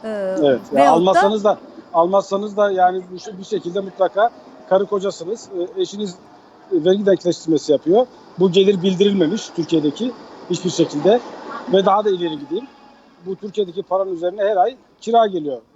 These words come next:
Speaker 2: Kira geliyor. Ve bunu da bildirmemişsiniz siz evinizi. Ne yapacaksınız?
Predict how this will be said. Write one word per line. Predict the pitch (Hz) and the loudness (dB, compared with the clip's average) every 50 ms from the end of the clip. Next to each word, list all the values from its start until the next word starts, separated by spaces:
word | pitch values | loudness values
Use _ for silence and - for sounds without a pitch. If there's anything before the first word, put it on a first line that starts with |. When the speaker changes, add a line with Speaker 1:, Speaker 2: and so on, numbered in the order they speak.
| _ _ _ _ _ | _ _ _ _ _
Speaker 2:
Kira | - 190 190 190 180 | -10 -4 -2 -2 -2
geliyor. | 160 147 135 139 151 151 | -2 -6 -10 -12 -6 -4
Ve | 196 208 190 | -4 -4 -4
bunu | 202 214 | -2 0
da | 233 220 | 0 0
bildirmemişsiniz | 190 180 160 160 160 151 143 131 - - 139 127 | 0 -2 -4 -4 -2 -2 -2 -4 -4 -8 -8 -8
siz | - 143 143 | -8 -4 0
evinizi. | 151 143 139 139 139 135 127 139 135 - _ _ _ _ - | 0 0 2 2 0 0 0 -2 -4 -4 _ _ _ _ 2
Ne | 185 | 4
yapacaksınız? | 190 185 - - 147 - - 170 214 196 - | 4 4 4 2 0 0 0 -4 -4 -4 -6